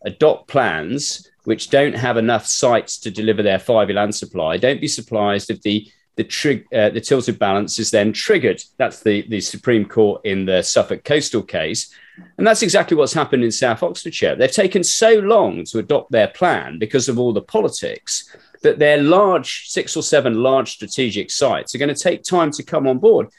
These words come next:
So for a number of years now, the council might not have a five-year land supply, and sites like this will come forward. Um, now, the case, if we just have a look at the appearances, it was an all Cornerstone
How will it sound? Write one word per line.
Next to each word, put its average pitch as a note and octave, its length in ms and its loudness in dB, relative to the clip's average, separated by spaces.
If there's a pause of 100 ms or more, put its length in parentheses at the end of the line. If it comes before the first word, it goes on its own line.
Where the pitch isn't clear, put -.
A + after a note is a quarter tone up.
(180)
So F3 360 2
for E3+ 140 0
a E3 40 4
number F#3 300 0
of C3+ 120 0
years A3+ 320 -4
now, C#2+ 280 -10
the G2+ 100 -4
council C#3 400 -2
might C#3 320 2
not C3 220 0
have A#2+ 160 -4
a G#2 80 -4
five-year A2 380 -2
land C3+ 160 0
supply, - 460 -6 (340)
and C3 120 -6
sites - 440 0
like G#2+ 200 0
this - 400 -6
will A2 140 0
come A#2 260 -4
forward. A#2+ 520 0 (460)
Um, B2+ 300 0
now, C#3+ 140 2
the C#3 80 -4
case, G3 420 0
if C#3 100 -8
we C#3+ 60 -8
just D#3 220 -8
have D#3 200 2
a C#3 40 0
look C3+ 160 0
at G#2 80 -2
the A#2 80 0
appearances, D3+ 760 -2
it A#2+ 60 -2
was A#2 180 -4
an A#2+ 180 -4
all D#3+ 360 2
Cornerstone A2+ 880 0